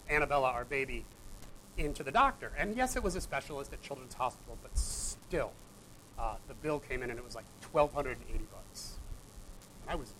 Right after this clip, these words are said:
not expecting that <laughs> kind of a bill. And I was just like, Hey, Jesus, that's, that's a big bill. This isn't a check.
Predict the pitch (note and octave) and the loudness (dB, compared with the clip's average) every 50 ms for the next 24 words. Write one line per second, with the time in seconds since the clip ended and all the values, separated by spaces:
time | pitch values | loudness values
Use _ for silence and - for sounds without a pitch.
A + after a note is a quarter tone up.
0 | - A2+ D3 E3+ E3 - - - - - A#2+ - - A2 F2+ - - - - - | -4 2 4 6 6 4 2 -4 -8 -8 -8 -6 -8 -10 -10 -12 -14 -16 -16 -16
1 | - - - - - - - - - - - - - - - - - - - - | -10 -8 -8 -8 -8 -10 -12 -14 -14 -14 -14 -16 -14 -14 -16 -16 -16 -16 -18 -18
2 | - - - - - - - - - - G#3 - G#3 - F#3 E3 E3+ D#3 C3+ A#2+ | -18 -6 -4 -4 -4 -2 -2 0 6 8 8 8 8 6 4 6 8 6 8 8
3 | A#2+ - - - - - - - - - - - - - - - - - - D3+ | 4 0 0 -10 -14 -16 -18 -18 -18 -18 -18 -16 -16 -14 -14 -14 -12 -8 -4 0
4 | C#3+ D3 D3+ D3 - D3 - - D#3 C3 - - - - - - - - - - | 2 2 2 2 0 -2 2 4 4 2 2 0 -10 -14 -16 -16 -16 -16 -16 -16
5 | - - - - - F3 G#3 A3 G3+ F3 D3+ C#3+ A#2+ A#2 D3+ C#3+ C#3+ C#3+ D#3+ D#3 | -12 -10 -8 -2 2 4 6 8 8 6 6 2 -2 -2 -4 -2 -2 0 2 2
6 | - E3 F3 G3+ - - - - - - - D#3 F3 G#3 - - B2+ A2+ - - | 4 4 4 4 4 2 -2 -2 -6 -8 -4 0 0 2 2 2 -2 -2 -6 -8
7 | - - - F3+ F#3+ F#3 D3 B2 - G3 F#3+ C#3 B2 F3 - - B3 D3+ C#3 B2+ | -12 -4 0 2 2 2 0 -2 0 2 2 4 2 0 -2 -2 0 0 0 -2
8 | G#2+ - - - - C#4 C#4 | -2 -4 -4 0 0 0 0